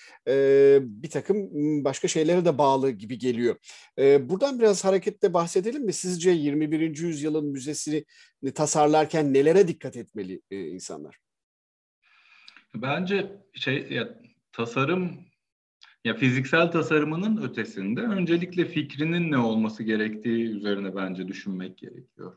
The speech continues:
Speaker 2: Ee, şimdi, hani bir tarafta şeyler var. Çok büyük işte koleksiyonlar, Louvre gibi ya da bizim İstanbul Arkeoloji Müzelerinin koleksiyonları gibi koleksiyonlar var.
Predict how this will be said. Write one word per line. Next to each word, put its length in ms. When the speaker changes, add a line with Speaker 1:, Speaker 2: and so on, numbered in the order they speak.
Speaker 2:
Ee, 720
şimdi, 380
hani 200
bir 100
tarafta 420
şeyler 360
var. 240
Çok 320
büyük 260
işte 220
koleksiyonlar, 840
Louvre 460
gibi 440
ya 140
da 120
bizim 220
İstanbul 440
Arkeoloji 540
Müzelerinin 460
koleksiyonları 760
gibi 180
koleksiyonlar 760
var. 240